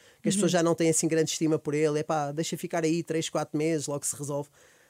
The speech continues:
Speaker 1: Deves ter essa atenção até de falar com pessoas da tua família, próximas. Epá, onde é que tu costumas
Speaker 2: O
Speaker 1: levar?
Speaker 2: passa-palavra é
Speaker 1: Yeah,
Speaker 2: muito
Speaker 1: o passa-palavra
Speaker 2: importante.
Speaker 1: é muito importante nesta, nesta área. Porque a confiança, o que é que é a confiança, não é?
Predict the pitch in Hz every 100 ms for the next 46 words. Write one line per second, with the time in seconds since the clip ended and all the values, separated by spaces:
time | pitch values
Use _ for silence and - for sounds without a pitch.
0 | _ 202 208 233 240 247 240 240 233 233
1 | 220 220 - 226 220 214 208 220 208 208
2 | 214 196 202 208 208 196 190 - 185 -
3 | 170 165 175 208 190 208 202 - 220 196
4 | 180 180 202 208 240 180 208 214 202 185
5 | 202 156 160 220 - 240 220 214 214 202
6 | 208 - 208 156 160 - 156 156 160 -
7 | 160 151 127 117 _ _ _ _ _ 196
8 | - 233 240 233 262 254 - 254 277 277
9 | 269 349 330 254 240 214 156 131 156 160